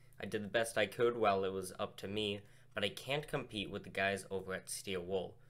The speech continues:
Those guys are top shelf. It's the difference between a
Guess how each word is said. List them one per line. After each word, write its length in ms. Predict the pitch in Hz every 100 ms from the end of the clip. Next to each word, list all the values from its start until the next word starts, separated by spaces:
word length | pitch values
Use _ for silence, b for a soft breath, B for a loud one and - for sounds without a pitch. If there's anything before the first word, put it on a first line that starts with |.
| B B -
Those 220 | 113 104
guys 360 | 107 98 101
are 180 | - 90 -
top 360 | - 110 110
shelf. 540 | - - 101 90 - - b b -
It's 260 | 110 -
the 80 | 92
difference 380 | 110 110 107 101
between 480 | 104 - 104 95 90
a 120 | -